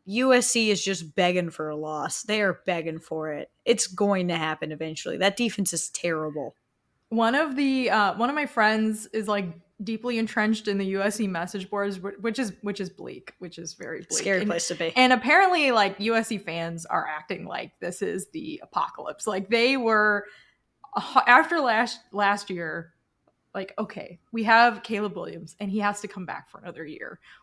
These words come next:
Speaker 2: We just have to have a decent defense and we're gonna win the national championship." And right now they're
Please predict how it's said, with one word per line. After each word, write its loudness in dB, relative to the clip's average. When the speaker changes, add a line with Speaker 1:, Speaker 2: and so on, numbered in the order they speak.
Speaker 2:
We -8
just -2
have 0
to -2
have 0
a -8
decent -6
defense -8
and -8
we're -6
gonna 0
win 0
the 0
national -2
championship." -4
And -2
right 2
now 8
they're 4